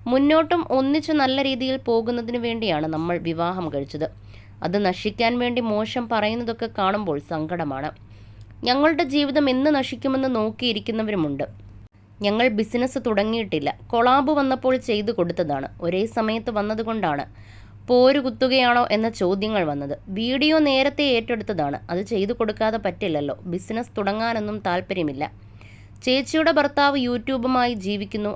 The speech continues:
അനിയത്തിയുടെ ഭർത്താവും അതുപോലെയാണോ? നിങ്ങൾക്ക് ജോലിയൊന്നുമില്ലേ?" എന്ന തരത്തിലുള്ള ചോദ്യങ്ങളുമുണ്ട്.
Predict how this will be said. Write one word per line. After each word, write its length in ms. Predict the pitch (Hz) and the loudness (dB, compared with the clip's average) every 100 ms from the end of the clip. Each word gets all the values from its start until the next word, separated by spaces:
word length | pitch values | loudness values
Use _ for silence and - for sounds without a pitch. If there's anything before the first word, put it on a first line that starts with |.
| 175 | -4
അനിയത്തിയുടെ 560 | 190 220 226 254 247 | -2 -2 -2 0 0
ഭർത്താവും 520 | 226 214 - 220 226 - | 2 0 0 -2 -2 -2
അതുപോലെയാണോ? 720 | 185 196 196 226 208 156 139 - - | -4 -2 -2 0 2 0 -2 -8 -8
നിങ്ങൾക്ക് 420 | 175 180 202 208 | -4 -2 -2 -2
ജോലിയൊന്നുമില്ലേ?" 840 | 208 202 208 233 247 240 240 226 226 220 | -2 0 0 0 -2 -2 -4 -2 -2 -2
എന്ന 140 | 233 | -4
തരത്തിലുള്ള 560 | 220 202 202 220 220 220 | -2 -2 -2 -4 -2 -2
ചോദ്യങ്ങളുമുണ്ട്. 800 | 214 185 190 208 196 147 139 | -2 -4 -4 -4 -2 -2 -4